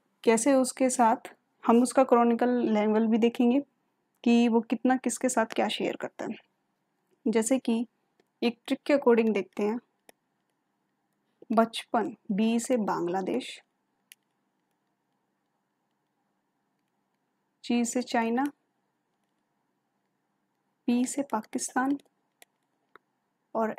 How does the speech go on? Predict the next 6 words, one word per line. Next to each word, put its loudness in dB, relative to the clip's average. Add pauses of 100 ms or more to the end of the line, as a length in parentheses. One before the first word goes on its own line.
एन -2
से -6 (1500)
नेपाल, -6 (1600)
ये 2
हो 4
गया। 0